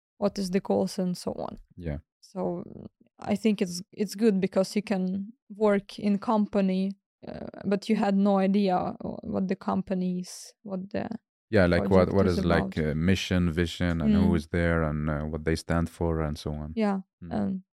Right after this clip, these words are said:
Speaker 1: that's what you need to know,
Speaker 2: Mm-hmm.
Speaker 1: <laughs> because otherwise how you can
Speaker 2: Like,
Speaker 1: work
Speaker 2: yeah.
Speaker 1: and do, do your work
Speaker 2: Yeah.
Speaker 1: good.
Speaker 2: These are the first days. And how,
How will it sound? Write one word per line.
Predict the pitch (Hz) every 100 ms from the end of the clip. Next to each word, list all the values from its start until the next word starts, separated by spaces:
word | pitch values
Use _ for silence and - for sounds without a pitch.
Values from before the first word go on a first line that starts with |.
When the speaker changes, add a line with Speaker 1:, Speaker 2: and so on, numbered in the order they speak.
| _ _ _ _
Speaker 1:
that's | 196 -
what | 233 214
you | 214
need | 208 233 -
to | 196
know, | 185 208 208 _ 208 -
Speaker 2:
Mm-hmm. | 87 82 - 87
Speaker 1:
<laughs> | 95
because | - 196 - - 202
otherwise | 196 190 190
how | - 190 185
you | 190
can | - 190 196 - _ _ _ -
Speaker 2:
Like, | 85 - 107 _ _
Speaker 1:
work | 220 196 - 214 - - -
Speaker 2:
yeah. | 185 196
Speaker 1:
and | 190
do, | 190 185 190 202 208 202
do | 196
your | 190 190 185 190
work | - - - _ _
Speaker 2:
Yeah. | 92 85 78
Speaker 1:
good. | - 69 - _ _ _ _ _ _ _ _ _ _ 98
Speaker 2:
These | 117 110
are | 104 92
the | 87
first | - 87 82
days. | - 85 82
And | 95
how, | 101 123